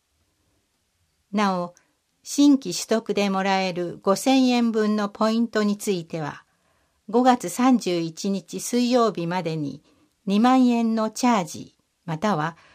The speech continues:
買い物をする必要がありますので注意してください。決済サービスごとに申し込み終了日が異なる場合があります。期間限定窓口。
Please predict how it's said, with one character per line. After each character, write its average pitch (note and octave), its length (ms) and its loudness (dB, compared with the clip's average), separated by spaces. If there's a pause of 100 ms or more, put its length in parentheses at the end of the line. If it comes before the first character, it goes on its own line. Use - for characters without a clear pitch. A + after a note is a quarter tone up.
(220)
買 A#3+ 200 2
い C4 40 4
物 B3 360 2
を A#3+ 60 0
す A3+ 180 -4
る G#3+ 120 2
必 - 260 -8
要 G3+ 240 2
が F3 260 -4
あ E3+ 40 -2
り F3+ 120 -6
ま F#3+ 120 -4
す E3+ 160 -8
の D#3 160 -4
で D3 200 -8
注 C4+ 320 0
意 D3+ 120 -4
し - 100 -10
て D#3+ 120 -8
く D#3+ 100 -10
だ D#3+ 140 -6
さ D#3+ 200 -8
い。 D#3 160 -14 (1200)
決 G#3+ 220 0
済 C#4+ 260 4
サ C#4 200 2
ー C#4 60 4
ビ C4 100 2
ス C4 160 0
ご B3 140 2
と F#3 160 -2
に D#3+ 260 -4
申 G#3+ 180 2
し - 120 -6
込 A3 140 0
み G3+ 220 -2
終 A3 320 0
了 G3+ 200 4
日 E3 140 -4
が D#3 240 -2
異 A3 220 0
な A3+ 140 4
る E3 120 0
場 D3+ 240 0
合 D#3+ 160 -2
が D3+ 240 -4
あ D3 60 -6
り D#3+ 140 -6
ま D#3 160 -4
す。 - 260 -10 (2750)
期 C4+ 120 -4
間 G3 380 0
限 G#3 260 2
定 G#3 400 -2
窓 F#3+ 300 0
口。 - 460 -10